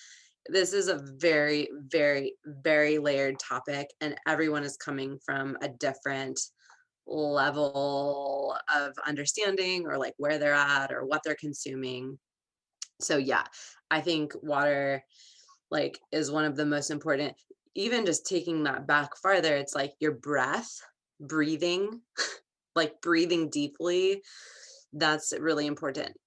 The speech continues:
Water is so important. Rest is so important, and exercise is so important. Like, those are foundational. You need to get those down. If you're interested in feeling healthy, if you want to feel good, like, bring it down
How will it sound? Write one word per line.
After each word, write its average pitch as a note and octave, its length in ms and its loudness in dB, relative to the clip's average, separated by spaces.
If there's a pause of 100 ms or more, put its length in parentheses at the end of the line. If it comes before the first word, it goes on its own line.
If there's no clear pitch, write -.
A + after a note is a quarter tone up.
(140)
Water D#3 540 4
is D#3+ 240 2
so D#3 180 0
important. D3 600 -2
Rest D3 720 0
is E3 200 2
so E3+ 200 2
important, E3 520 2
and - 220 0
exercise C#3+ 680 0
is - 180 -2
so C#3+ 220 0
important. C3 560 -4
Like, D3+ 260 0
those E3 240 4
are G3+ 140 0
foundational. C#3 840 -2
You D3+ 160 -2
need E3+ 180 0
to E3+ 120 -4
get C#3 280 0 (120)
those C#3 360 0
down. C3+ 400 2
If C3 160 -10
you're E3 140 -2
interested D#3 560 -6
in D#3 160 -6
feeling D3 400 -6
healthy, D3+ 540 -4
if D3 160 -8
you E3 260 -6
want B2+ 200 -6
to D3 120 -12
feel D3 260 -4
good, C#3 460 -6
like, - 260 -4 (1160)
bring D#3+ 260 4
it E3+ 220 -2 (100)
down C#3+ 380 0